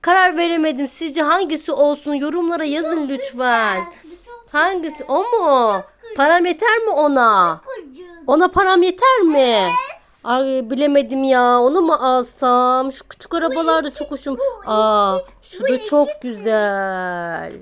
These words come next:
Speaker 1: Bu da çok güzel.
Speaker 2: Bu, bu
Speaker 1: Bu olabilir.
Speaker 2: iki yüz lira, iki yüz lira.
Speaker 1: Aa, o zaman geri kalan paranın, parasını kartla
Speaker 2: Çok para.
Speaker 1: ödeyeyim.
Speaker 2: Bu çok
Speaker 1: Olmaz
Speaker 2: para.
Speaker 1: mı?
Speaker 2: Bu
Speaker 1: Ge-,
Speaker 2: çok para.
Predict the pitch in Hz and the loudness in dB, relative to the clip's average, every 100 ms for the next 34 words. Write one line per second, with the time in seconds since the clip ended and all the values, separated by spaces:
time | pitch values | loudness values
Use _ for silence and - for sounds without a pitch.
0 | - 247 196 220 - 214 - 202 175 190 | -20 -14 -10 -10 -8 -10 -10 -16 -6 -4
1 | - 160 156 - 539 480 - 262 262 254 | -4 -6 -12 -8 -2 -2 0 2 2 2
2 | 247 233 - 190 - 427 403 370 359 - | 0 0 2 0 -4 -14 -18 -16 -16 -18
3 | 359 339 - 415 415 403 - 330 285 285 | -20 -20 -14 -6 -6 -6 -14 -20 -20 -18
4 | 269 269 262 _ - 269 311 294 359 294 | -18 -20 -20 _ -2 0 0 2 2 2
5 | 294 381 370 392 381 370 349 381 370 339 | 2 0 0 -2 0 -2 -2 -2 0 0
6 | 339 247 370 359 302 339 370 - 381 - | -2 -4 -4 -4 -4 -4 -4 0 -2 0
7 | 359 320 294 262 247 269 339 - - 294 | -2 0 0 -2 -2 -2 -6 -10 -16 -12
8 | - - - 294 330 440 508 262 240 190 | -12 -2 2 4 4 4 2 -2 -4 -6
9 | 185 - 427 285 539 622 605 - - 415 | -10 -18 -6 -6 -4 -6 -6 -12 -16 -14
10 | 359 311 | -14 -16